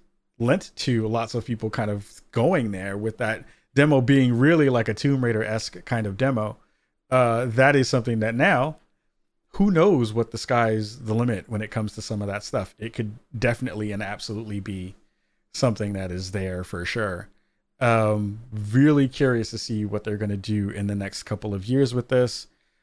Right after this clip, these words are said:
Who knows exactly what the outcomes are going to be, but it is definitely a thing that I am sure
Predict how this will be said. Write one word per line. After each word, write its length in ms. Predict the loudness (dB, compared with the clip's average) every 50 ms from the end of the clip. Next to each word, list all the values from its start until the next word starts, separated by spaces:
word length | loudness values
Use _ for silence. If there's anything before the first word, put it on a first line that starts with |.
| _ _ -16 0
Who 200 | 4 4 6 6
knows 420 | 6 6 6 6 6 4 4 2
exactly 580 | 0 0 0 0 0 0 0 -2 -4 -4 -4 -2
what 440 | -2 -2 -2 -2 -2 -2 -2 -4 -8 -12 -8
the 480 | -4 -2 -2 0 0 -2 -2 -4 -6 -8 -12 _ _ _ _ _ _ _ _ _ 0
outcomes 460 | 2 2 2 2 0 0 0 0 0
are 60 | 0
going 320 | 0 0 0 0 0 0
to 120 | -2 -2 -2
be, 240 | -2 0 0 0 0
but 160 | 0 0 0
it 60 | 0
is 180 | 0 -2 -4 -2
definitely 420 | 0 0 0 0 0 0 2 2
a 80 | 0 0
thing 260 | -2 -4 -4 -2 -2
that 140 | -2 -2 -2
I 100 | -2 -4
am 120 | -4 -4
sure 500 | -4 -2 0 2 4 4 2 2 -2 -6